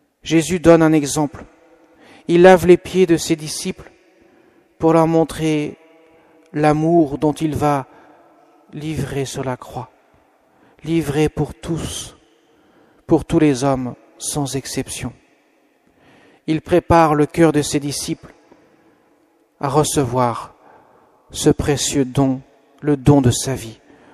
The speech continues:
le de-, le don de son amour, et les prépare en même temps aussi, une fois que leur cœur sera raffermi, après l'épreuve de la passion,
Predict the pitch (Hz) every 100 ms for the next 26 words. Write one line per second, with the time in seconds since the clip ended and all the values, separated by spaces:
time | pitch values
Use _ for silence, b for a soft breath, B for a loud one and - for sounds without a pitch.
0 | - 147 147 151 143 143 151 143 127 165
1 | 156 127 - 135 127 131 127 B B B
2 | 160 156 147 - 147 151 139 139 139 131
3 | 135 127 - 131 123 B B B 156 156
4 | - 160 147 147 131 120 - 127 - 123
5 | 120 113 117 - 117 113 113 - b b
6 | b b b 143 139 - 143 131 - 135
7 | 127 120 117 - 120 - 123 113